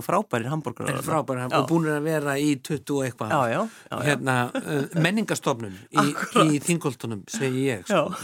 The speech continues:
Speaker 2: Vitabar. En við sem sagt sátum, við vo-, bara í gærkvöldu og við vorum að spjalla um þetta.
Speaker 1: Já.
Speaker 2: Hvað, hérna,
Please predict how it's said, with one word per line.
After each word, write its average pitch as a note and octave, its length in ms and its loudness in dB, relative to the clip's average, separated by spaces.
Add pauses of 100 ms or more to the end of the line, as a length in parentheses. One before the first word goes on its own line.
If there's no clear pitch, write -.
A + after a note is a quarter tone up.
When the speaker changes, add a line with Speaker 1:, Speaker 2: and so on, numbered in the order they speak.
Speaker 2:
Vitabar. G#2+ 400 -2 (380)
En E3 180 2
við E3+ 160 6
sem F#3 160 -2
sagt F#3 160 -4
sátum, G3+ 320 0
við F3 80 0
vo-, G#3+ 180 0
bara F3 220 4
í D#3+ 80 -2
gærkvöldu E3+ 560 0
og E3 240 -2
við F3+ 80 4
vorum G3 320 4
að D#3+ 140 -4
spjalla D#3 340 2
um C3+ 100 0
þetta. - 380 -6
Speaker 1:
Já. E3 160 -2 (640)
Speaker 2:
Hvað, D3+ 240 4 (160)
hérna, C3+ 320 -4